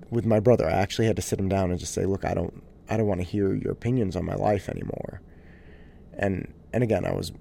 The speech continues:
I was mid-twenties when I did this, and, and I can't say it was great for our relationship, but it was good for me because I didn't wanna hear that stuff anymore.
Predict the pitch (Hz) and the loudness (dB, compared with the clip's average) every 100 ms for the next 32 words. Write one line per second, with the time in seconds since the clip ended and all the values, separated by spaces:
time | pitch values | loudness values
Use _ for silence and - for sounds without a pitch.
0 | - 95 107 104 92 - 110 92 90 87 | -4 -2 2 0 0 -2 0 0 -2 -4
1 | 90 92 95 50 - - 50 50 - - | -4 -4 -2 -2 -2 -4 -4 -6 -8 -20
2 | - - - - - - - - - - | -20 -20 -20 -20 -20 -20 -20 -20 -20 -20
3 | - - - 127 120 135 127 - 135 107 | -20 -20 0 4 4 4 0 4 4 4
4 | 101 98 107 101 - 98 95 95 95 - | 2 2 2 2 2 2 2 0 0 -2
5 | 113 135 - 98 92 107 104 - 190 151 | -2 -2 0 -2 -2 0 0 0 0 2
6 | 101 101 95 - 95 92 - - - - | 2 -2 -4 0 0 0 -6 -12 -18 -20
7 | - - - - - - - - - - | -20 -20 -20 -20 -20 -20 -20 -20 -20 0
8 | 110 135 135 131 131 139 220 - - - | 4 4 4 4 4 2 2 -2 -4 -6
9 | - - 50 50 50 85 | -6 -6 -6 -8 -8 -10